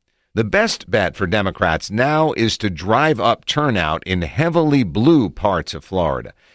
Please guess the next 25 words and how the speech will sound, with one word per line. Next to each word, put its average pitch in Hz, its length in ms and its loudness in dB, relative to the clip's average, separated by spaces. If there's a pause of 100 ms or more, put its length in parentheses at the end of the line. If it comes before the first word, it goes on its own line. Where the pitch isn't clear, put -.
Central 156 460 2
cities 90 460 0
like 80 280 -2
Jacksonville, 82 760 -2
Tallahassee, 98 840 -4
Tampa, 127 520 -4 (320)
they're 143 160 0
going 143 300 2
to 92 100 2
have 92 200 0
to - 140 -2
offset 110 640 0
the 98 60 -6
very 95 520 0
Republican 95 680 -2
portions 90 480 -2
of 78 120 -8
the 76 100 -12
state. 76 360 -6 (580)
There's 139 220 2
a 139 60 4
baseline 110 800 0
level 98 320 2
of 82 80 -2
enthusiasm 82 920 -2